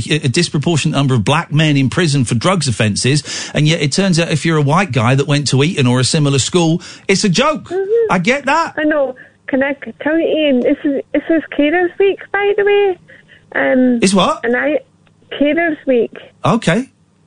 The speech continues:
Speaker 2: Okay, I'm,
Speaker 1: I'm busy.
Speaker 2: I, I'm an unpaid carer for three people.
Speaker 1: Yes.
Speaker 2: Um, and I got an A S A form through the post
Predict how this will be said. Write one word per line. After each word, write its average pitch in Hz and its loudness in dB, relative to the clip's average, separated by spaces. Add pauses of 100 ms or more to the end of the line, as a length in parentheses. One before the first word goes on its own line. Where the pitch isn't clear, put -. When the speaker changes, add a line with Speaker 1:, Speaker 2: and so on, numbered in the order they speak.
(480)
Speaker 2:
Okay, 233 0
I'm, 226 0
Speaker 1:
I'm 92 2
busy. 98 2
Speaker 2:
I, 95 0 (100)
I'm 254 0
an 254 2
unpaid 233 -2
carer 233 -2
for 214 -4 (600)
three 226 0
people. 208 -4
Speaker 1:
Yes. 104 0 (640)
Speaker 2:
Um, 214 0 (2250)
and 233 2 (200)
I 226 -4
got 262 -2
an 262 2
A 269 4
S 247 -2 (100)
A 311 0 (100)
form 311 0
through 311 -4
the 311 -2
post 262 0